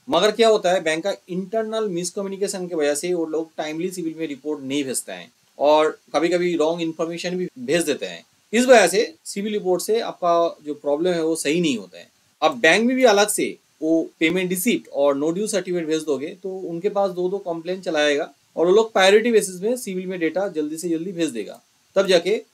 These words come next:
आपका civil report में जो written off status है वो भी जल्दी remove हो जाएगा। एक चीज मैं बोलने के लिए भूल गया हूँ, जो video का बीच में बताए थे, आपका credit card में written off status show कर रहा है। जो credit card आपके पास आया नहीं या तो आए थे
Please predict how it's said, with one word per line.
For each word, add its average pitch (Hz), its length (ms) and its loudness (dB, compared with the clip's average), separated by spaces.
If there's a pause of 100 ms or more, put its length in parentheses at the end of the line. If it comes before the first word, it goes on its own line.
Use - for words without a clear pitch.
आपका 147 220 -2
civil 170 260 -2
report 156 260 -2
में 165 100 -4
जो 160 80 0
written 147 280 -8
off 202 120 -4
status 143 340 -4
है 208 140 -6 (200)
वो 147 120 -2
भी 185 200 -6 (260)
जल्दी 143 260 0
remove 139 340 -8
हो 123 100 -6
जाएगा। 90 380 -4 (640)
एक 180 160 4
चीज 240 160 2
मैं 220 140 4 (120)
बोलने 175 260 2
के 185 60 0
लिए 190 120 2
भूल 156 220 -2
गया 156 180 4
हूँ, 151 320 -2
जो 170 180 0
video 147 280 -6
का 156 60 4
बीच 156 260 -2
में 170 100 0
बताए 151 340 2
थे, 143 300 -2
आपका 170 420 0 (320)
credit 226 300 2
card 185 320 2
में 170 260 -4 (100)
written 156 320 -10
off 180 80 -10
status 165 300 -4
show 151 100 -4
कर 131 140 -4
रहा 135 140 -2
है। 170 60 -2
जो 180 220 0
credit 170 260 -6
card 170 140 -2
आपके 156 180 -6
पास 156 380 -8
आया 143 180 0
नहीं 139 240 -4 (280)
या 156 100 2
तो 208 300 -2
आए 165 200 4
थे 180 220 -4